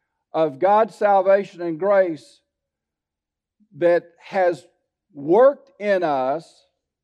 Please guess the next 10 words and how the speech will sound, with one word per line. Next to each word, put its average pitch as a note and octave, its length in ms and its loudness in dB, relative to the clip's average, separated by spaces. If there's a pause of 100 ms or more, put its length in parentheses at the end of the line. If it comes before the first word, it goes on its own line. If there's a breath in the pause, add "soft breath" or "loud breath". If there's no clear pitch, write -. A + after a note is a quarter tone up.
(360)
has C#3+ 140 -18
been F#3+ 360 -6 (880)
worked G#3+ 400 -2
in A3 160 -2
us G3 220 0
by F3 240 0
the D#3 100 -6
grace G3+ 420 -2
of D#3 120 -10
God. E3 460 -2